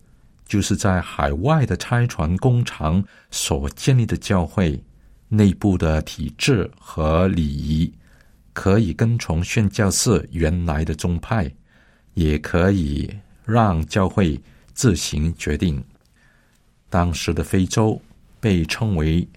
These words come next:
黑色土地，也称为白人的坟墓，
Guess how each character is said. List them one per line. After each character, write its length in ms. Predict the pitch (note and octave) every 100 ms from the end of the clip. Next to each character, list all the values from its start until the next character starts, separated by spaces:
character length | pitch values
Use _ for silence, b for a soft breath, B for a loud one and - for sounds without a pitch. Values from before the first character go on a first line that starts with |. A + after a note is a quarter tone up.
| - -
黑 280 | - B2
色 320 | A2 - G#2+ G2
土 260 | - G#2+
地， 280 | - A#2+ E2+ - b b b b b
也 280 | D#2 D2+ C#2
称 280 | - - A#2
为 280 | E2+ E2 F2+ - _
白 240 | - D2+
人 380 | F#2+ F#2+ D#2 E2+
的 220 | F2 D#2
坟 200 | D2+ D2+ D#2
墓， 300 | G2 G2+